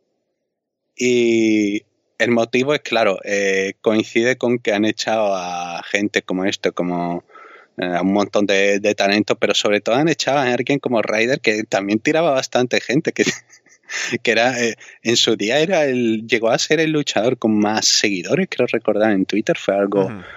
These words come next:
Speaker 1: eh, locura, eh, aquella época, dos mil once, eh, dos mil trece fue cuando el entierro, cuando,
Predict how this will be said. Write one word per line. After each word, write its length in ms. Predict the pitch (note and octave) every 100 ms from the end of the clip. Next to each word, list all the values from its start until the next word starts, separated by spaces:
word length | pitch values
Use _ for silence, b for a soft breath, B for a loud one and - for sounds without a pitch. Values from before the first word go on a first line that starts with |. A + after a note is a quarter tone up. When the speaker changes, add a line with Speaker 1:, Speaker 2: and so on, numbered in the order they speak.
| B B -
Speaker 1:
eh, 1160 | G#2+ G2+ G2+ G2+ G2 F#2+ F#2 F#2 F2+ F2+ F2+ F2+
locura, 1040 | F2+ - G2 A#2+ C#3 A2 F#2+ F#2 F#2 F2+ - F2+
eh, 120 | F#2 F2+ -
aquella 320 | G2 F#2+ F#2
época, 640 | F#2+ F#2+ - F2+ F2+ F#2 F2+
dos 140 | F#2
mil 300 | F2+ F2+ F2+
once, 720 | F#2 F#2 F#2 - F2+ F2+ F2+ - B B B B B -
eh, 960 | F#2+ F#2+ F#2 F2+ F2 E2+ F2 F2 F2+
dos 600 | F2+ F#2 F2+ F2+ F#2 F#2
mil 600 | F2+ F#2+ G2 F#2+ F#2+ F#2+ - _ - - - - -
trece 380 | A#2+ B2 -
fue 220 | A2+ A#2 A2
cuando 320 | A2+ A2 G#2+
el 120 | G#2
entierro, 560 | G2+ - B2+ B2+ - -
cuando, 640 | F#2+ F#2+ F#2 F#2+ G2